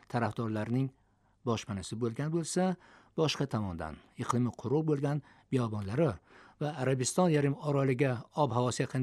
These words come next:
bo'lgani sababli Abbosiy xalifalar va hokimlari zulmidan qochgan arablarning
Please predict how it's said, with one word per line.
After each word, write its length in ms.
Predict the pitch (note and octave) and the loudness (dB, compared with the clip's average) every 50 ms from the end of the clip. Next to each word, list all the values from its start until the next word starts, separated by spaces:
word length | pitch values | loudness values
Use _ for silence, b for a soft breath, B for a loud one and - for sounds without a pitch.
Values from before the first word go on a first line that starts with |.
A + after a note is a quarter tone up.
| B2 | 0
bo'lgani 280 | B2+ A#2 A2+ A2+ A2 G2+ - | 0 0 0 0 -2 -2 -4
sababli 340 | - A2+ G2+ G2+ B2+ E3+ G3+ G3+ B B B B B B B B B B B - D#3+ | -4 -4 -4 0 2 2 2 2 B B B B B B B B B B B 4 4
Abbosiy 480 | D3+ D3 C#3+ D#3 D#3+ D#3 - - E3 - | 4 6 4 4 4 4 4 2 0 2
xalifalar 540 | - D3+ E3 D3 - - E3 E3+ F3 D#3 C3 C3 C3+ | 2 2 2 2 2 4 4 6 6 6 4 4 4
va 100 | D3+ D#3 D3+ C3 - - - | 4 4 4 2 0 0 2
hokimlari 540 | D3+ D3 C#3 - D#3 D#3 D3+ D#3 E3 D#3 B2 G2+ G#2+ | 2 2 4 4 4 4 4 4 4 2 2 0 0
zulmidan 360 | B2 C#3 C#3+ C#3 C3 - A#2+ B2+ - - | 2 2 2 2 2 0 0 0 0 -2
qochgan 280 | C3 B2+ - D3+ C#3 - - | -2 -2 0 -2 -4 -2 -2
arablarning 540 | D3 C3+ C3 A#2+ A2+ A2+ A2 B2 D3 F3 F#3+ | 0 0 0 0 0 -2 -2 0 2 4 4